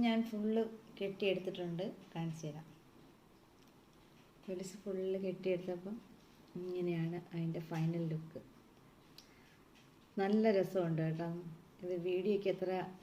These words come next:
ഭംഗിക്ക് കിട്ടുന്നതെന്ന് എനിക്കറിയില്ല. ഇത് ഞാൻ എൻ്റെ മോളുടെ കാലിലിട്ടിട്ട് ഞാൻ കാണിച്ചു തരാം. ഇത് കാലിൽ കിടക്കുമ്പോൾ ഉള്ള ഭംഗി എങ്ങനെയാണെന്നുള്ളത് കാണിച്ചു തരാം. ഉം. നല്ല ഭംഗിയാണ് കേട്ടോ. നമുക്കിത്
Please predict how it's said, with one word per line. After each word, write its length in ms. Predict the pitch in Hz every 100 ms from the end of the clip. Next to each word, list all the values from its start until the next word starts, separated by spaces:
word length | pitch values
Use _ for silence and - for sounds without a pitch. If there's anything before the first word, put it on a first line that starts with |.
| 175
ഭംഗിക്ക് 380 | 180 180 175 180
കിട്ടുന്നതെന്ന് 480 | 170 165 175 180 180
എനിക്കറിയില്ല. 580 | 170 160 165 160 160 165 214 - - - - - - - - - -
ഇത് 140 | - 196
ഞാൻ 120 | 196 190
എൻ്റെ 160 | 190 196
മോളുടെ 420 | 180 175 180 190 196 185
കാലിലിട്ടിട്ട് 680 | 170 175 190 175 185 165 185 - - - - - - - - - - - - -
ഞാൻ 100 | 180 175
കാണിച്ചു 320 | 175 165 170 180
തരാം. 160 | 165 170
ഇത് 80 | 175
കാലിൽ 320 | 185 175 185 196
കിടക്കുമ്പോൾ 440 | 185 180 185 180 175
ഉള്ള 120 | 170 170
ഭംഗി 240 | 160 160 175
എങ്ങനെയാണെന്നുള്ളത് 580 | 165 165 165 165 160 160 151
കാണിച്ചു 300 | 143 - -
തരാം. 200 | 92 - - - - 202
ഉം. 120 | 214 226 - - - - - - - - - - - - - - - 214
നല്ല 280 | 214 220 240 220
ഭംഗിയാണ് 380 | 185 185 180 175
കേട്ടോ. 120 | 180 226
നമുക്കിത് 280 | 262 311